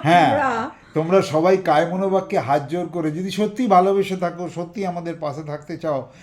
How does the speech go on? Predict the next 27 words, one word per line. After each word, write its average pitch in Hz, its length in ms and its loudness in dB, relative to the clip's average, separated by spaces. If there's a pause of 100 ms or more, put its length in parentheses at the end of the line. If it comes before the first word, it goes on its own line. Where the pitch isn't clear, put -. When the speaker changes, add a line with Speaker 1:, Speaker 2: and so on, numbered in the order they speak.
(160)
Speaker 1:
ঈশ্বরকে 160 420 -6
প্রার্থনা 156 480 -6
করো 131 380 -6 (280)
যাতে 143 260 -6 (120)
আমরা 151 480 -4
আর 156 340 0
এই 175 180 -4
হসপিটাল 160 600 -4
ঘর 156 240 -4
করতে 156 340 -10
করতে 147 240 -8
ক্লান্ত। 104 540 -8 (320)
এই 156 160 2
জন্যই 190 340 0
আমি 180 320 0
এই, 175 340 -8 (240)
আহ, 156 160 -2
মানে 165 220 -4 (140)
কিছুটা 180 540 0
বিদ-, 147 520 -6
মানে 151 380 -6
কি, 147 160 -2
আহ, 135 80 2 (160)
মনের 165 480 -2
গ্লানি 139 480 -2
ছড়ানোর 180 520 -2
জন্যই 160 420 0